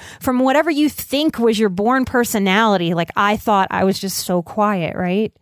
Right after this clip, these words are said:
You have no idea how to get from where you are right now to a good place. And I want you to know that you can get there. If I can go from mute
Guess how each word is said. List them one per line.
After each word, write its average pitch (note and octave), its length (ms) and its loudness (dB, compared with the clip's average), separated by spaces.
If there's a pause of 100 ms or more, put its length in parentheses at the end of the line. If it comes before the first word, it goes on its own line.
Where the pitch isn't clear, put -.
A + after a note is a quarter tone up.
(1500)
You A#3+ 120 2
have G#3+ 100 0
no A#3+ 240 4
idea C#4+ 260 2
how A#3 140 0
to G#3+ 100 2
get G#3 240 -2
from G3 220 -2
where G3 100 0
you G3+ 220 2
are G3 160 4
right F#3+ 260 0
now F3+ 720 -4 (600)
to G#3+ 120 -2
a F#3 60 0
good F#3 260 -2
place. - 560 -8 (1300)
And F#3+ 100 -4
I G3+ 140 0
want C4 260 0
you B3+ 120 0
to G#3 100 0
know G#3 240 2
that F3 160 -2
you G3 240 -2
can F#3+ 240 -4
get F#3 220 -6
there. D3+ 300 -4
If F3+ 200 -6
I G#3+ 160 0
can D#4+ 180 -2
go C4+ 220 2
from A3 300 -2
mute A#3+ 420 -2